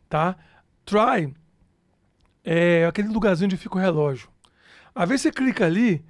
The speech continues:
cara, tem um monte de programinha ali ligado. O cara, "Não, mas esse programa não tá ligado, não." Ele só tá ali, ele tá ligado em segundo plano trabalhando. Às vezes o cara instala um antivírus free, às vezes dois antivírus free mais o Windows Defender.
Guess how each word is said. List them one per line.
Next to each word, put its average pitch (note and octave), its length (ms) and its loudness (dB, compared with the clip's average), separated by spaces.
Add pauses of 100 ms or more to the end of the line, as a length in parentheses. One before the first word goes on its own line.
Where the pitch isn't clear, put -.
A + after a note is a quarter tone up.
(160)
cara, G#3+ 240 0
tem G#3 160 0
um - 20 0
monte B3+ 180 0
de D#4 60 -8
programinha A3 440 0
ali F#3+ 100 0
ligado. E3 420 -2
O G#3 40 -4
cara, D#4 180 -10
"Não, D#4+ 160 -4
mas D#4 80 -4
esse - 80 -12
programa C#4+ 220 -6
não C#4+ 60 -8
tá D4+ 100 -4
ligado, C4+ 280 -4
não." B3 220 -2 (320)
Ele A3+ 140 0
só B3 160 0
tá C#4 160 2
ali, B3+ 340 0 (100)
ele G3+ 200 0
tá A3+ 160 -2
ligado G3+ 480 0
em - 20 0
segundo G3+ 400 -4
plano F#3+ 320 -2
trabalhando. F#3 580 -6 (440)
Às A3 180 0
vezes B3 160 -2
o B3+ 60 -6
cara A#3+ 160 2
instala D#3+ 400 -2
um A#3 160 0
antivírus G#3+ 560 -4
free, A3 360 -2 (320)
às E3+ 160 0
vezes A#3 220 0
dois C#4 380 2
antivírus A#3+ 400 0
free B3 300 0
mais A#3+ 340 -4
o A3+ 40 -2
Windows A3+ 220 -2
Defender. F#3+ 560 0